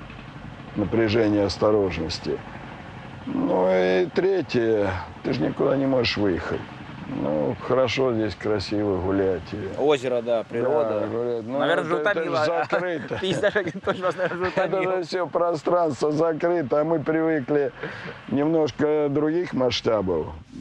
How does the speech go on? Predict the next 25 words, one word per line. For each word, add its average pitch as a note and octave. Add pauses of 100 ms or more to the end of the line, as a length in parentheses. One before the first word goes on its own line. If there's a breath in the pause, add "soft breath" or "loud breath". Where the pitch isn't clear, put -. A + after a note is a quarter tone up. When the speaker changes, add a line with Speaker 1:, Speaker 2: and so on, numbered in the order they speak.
(220)
Speaker 2:
Юрий C3+
Павлович, C3+ (260)
огромное D3
спасибо E3
вам, A#2 (200)
что A#2
стали A2
гостем A#2
нашей A2+
программы. C3 (100)
Э, F#2+ (120)
искренне D#3
жду C#3
вас, C#3
э, B2+
снова C#3+
на B2+
тренерском C3
мостике A#2+
и C#3
в C#3
российском C#3
футболе. A2+
Понятно, B2
что G#2+